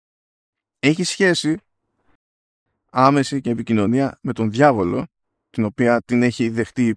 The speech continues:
πως δεδομένη, ο οποίος διάβολος προκύπτει ακριβώς από τον ίδιο το χριστιανικό κόσμο που δεν μπορεί να κατανοήσει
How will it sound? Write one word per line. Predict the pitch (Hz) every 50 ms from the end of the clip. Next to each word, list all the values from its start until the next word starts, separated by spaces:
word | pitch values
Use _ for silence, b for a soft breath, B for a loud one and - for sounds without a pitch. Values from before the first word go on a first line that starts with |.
| -
πως | _ - 113 107
δεδομένη, | - 110 110 101 110 107 113 120 113 104 95 110 139 - _ _ _ _ _ _ _ _ _ _ _ _ _ _ _ _ _ _ _ _ _ _ _ _ _ _ _ _ _ _ _
ο | - 127
οποίος | 120 - 180 175 151
διάβολος | 151 170 170 185 175 170 -
προκύπτει | - 147 135 - - 208 208 185 - 117 113 120 139 - - _ _
ακριβώς | - 143 143 - - 165 165 151 120 139 170 185 185 185 - - - - - - _
από | _ - - 127 127 131 - - 151 143 143 131 127 - - - - _ _ _ _ _ _ _ _ _ _ _ _ _ _
τον | 147 143 143 151
ίδιο | 180 190 180 165 151 143
το | 120 135
χριστιανικό | 127 127 - - 120 117 120 - 147 -
κόσμο | - 147 156 156 165 165 165
που | 165 - 156 156 156 - - - - 185 214 220 202 214 226 -
δεν | - 202 185 156 165 160
μπορεί | 156 156 151 151 156 156 160 - - _ _ _ -
να | 147 143
κατανοήσει | - 139 - 127 123 120 123 139 147 - - 147 143 139 135 135